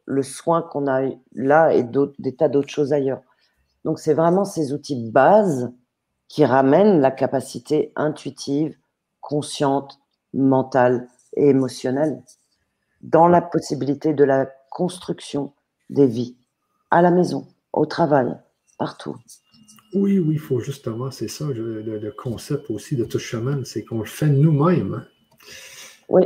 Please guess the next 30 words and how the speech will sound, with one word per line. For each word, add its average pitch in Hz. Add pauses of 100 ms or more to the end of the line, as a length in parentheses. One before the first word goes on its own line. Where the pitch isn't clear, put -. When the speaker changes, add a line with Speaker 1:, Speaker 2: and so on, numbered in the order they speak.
(140)
Speaker 1:
on 160
apprend 214
pour 202
soi, 175
on 165
apprend 175
à 156
être 151
autonome, 156 (520)
on 147
apprend 185
à 175
communiquer 160
avec 147
l'invisible, 139
on 139
apprend 175
les 170
lois 143
de 131
l'invisible, 135 (540)
on 127
reçoit 143
des 170
soins 160
toujours 156
dans 147
l'A 147
D 147
N, 143